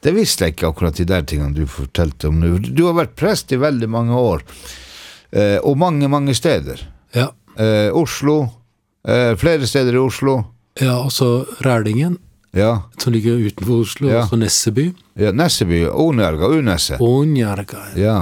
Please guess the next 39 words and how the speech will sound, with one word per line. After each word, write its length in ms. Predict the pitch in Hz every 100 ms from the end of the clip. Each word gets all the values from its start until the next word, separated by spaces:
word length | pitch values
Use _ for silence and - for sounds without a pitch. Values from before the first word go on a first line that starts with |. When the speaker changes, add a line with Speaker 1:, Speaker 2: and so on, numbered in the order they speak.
| 65 -
Speaker 2:
Mm. 300 | 117 98 85
Speaker 1:
Så 160 | 233
du 220 | 147 208 226
kan, 260 | 208 170
eh, 120 | 151 113
samisk 420 | 170 185 135 -
fra 120 | 113
før 260 | 92 110 73
av? 120 | 69
Speaker 2:
Mun 160 | 117 120
hallan 380 | 120 127 120 110
vähän 340 | 117 95 95
samikielä. 800 | - 101 95 95 - - - 110
Speaker 1:
Ja, 100 | 143
borre. 420 | 117 135 104 69
Speaker 2:
Mun 200 | 117 120
in 300 | 123 120 127
hallan 420 | 117 120 117 110 101
borre. 380 | 95 101 87 - - -
Speaker 1:
Ja, 260 | 110 131 120
ok. 200 | 117 117 82 - - -
Men 140 | 127 151
du, 320 | 156 160 139
du, 520 | 143 160 147 110 73 - - - -
klarer 280 | 139 151 160
du 80 |
å, 400 | 160 160 151 87
klarer 200 | 95 151
du 80 | 151
å 60 | 139
gjøre 160 | 135
deg 140 | 131 98
forstått 540 | 113 - 156 107 69
på 120 | - 80
samisk 460 | 87 82 78 - -
utenom 580 | 151 - 107 95 87 87
liturgien 720 | 95 85 95 92 101 71 65
i 80 | 71
kirken? 400 | 69 69 - -